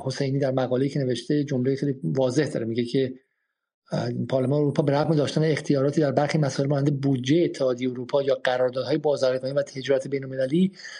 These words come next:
در موضوعات مرتبط با سیاست خارجی و امنیت ملی کشورهای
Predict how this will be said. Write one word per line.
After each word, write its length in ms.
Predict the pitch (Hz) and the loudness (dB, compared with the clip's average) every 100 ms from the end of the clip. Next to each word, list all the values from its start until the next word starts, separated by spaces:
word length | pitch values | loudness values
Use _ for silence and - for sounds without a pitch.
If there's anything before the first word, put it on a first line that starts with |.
| - - | -10 -4
در 120 | 139 | 2
موضوعات 600 | 139 147 139 139 170 170 | 2 2 2 2 2 2
مرتبط 680 | 127 139 139 - 135 160 156 | 2 2 2 0 0 0 2
با 140 | 143 120 | 0 0
سیاست 520 | - 143 131 175 175 | 0 0 2 2 2
خارجی 440 | - 135 117 127 | 2 2 2 0
و 180 | 117 135 - | 0 -4 -2
امنیت 680 | 147 135 143 143 143 175 196 | -2 2 2 2 2 2 2
ملی 380 | 170 151 143 135 | 4 4 2 2
کشورهای 480 | 131 - 131 135 | 0 2 2 2